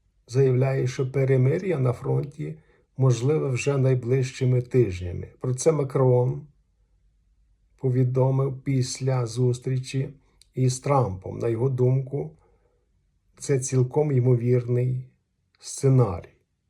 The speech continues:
Після війни постане питання відбудови. Прем'єр України Денис Шмигаль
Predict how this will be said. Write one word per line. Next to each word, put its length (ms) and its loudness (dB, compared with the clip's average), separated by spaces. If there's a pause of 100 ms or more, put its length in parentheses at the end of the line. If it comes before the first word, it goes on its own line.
(160)
Після 260 -2
війни 300 0
постане 760 0
питання 600 -2
відбудови. 880 -2 (560)
Прем'єр 440 0 (460)
України 640 2
Денис 460 0
Шмигаль 460 -2